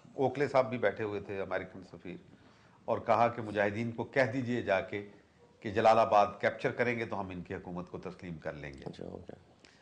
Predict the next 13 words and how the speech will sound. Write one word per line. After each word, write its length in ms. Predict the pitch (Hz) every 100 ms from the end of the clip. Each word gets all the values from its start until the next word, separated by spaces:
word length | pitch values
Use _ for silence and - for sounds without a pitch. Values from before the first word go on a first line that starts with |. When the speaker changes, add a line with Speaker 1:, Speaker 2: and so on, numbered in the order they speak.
| - _ 123
Speaker 1:
मैंने 320 | 143 180 185
बार 220 | 123 120
बार 300 | 117 123 123
एहतजाज 440 | 110 92 90 85 -
किया 140 | 101
इसके 300 | 92 87 -
ऊपर 180 | 90 95
और 120 | 95
कहा, 440 | 90 95 98 98 - - _ _ _
"ये 220 | 113 110 107
गलत 280 | 98 87 -
है।" 240 | 113 117 - -
वो 340 | 123 143 -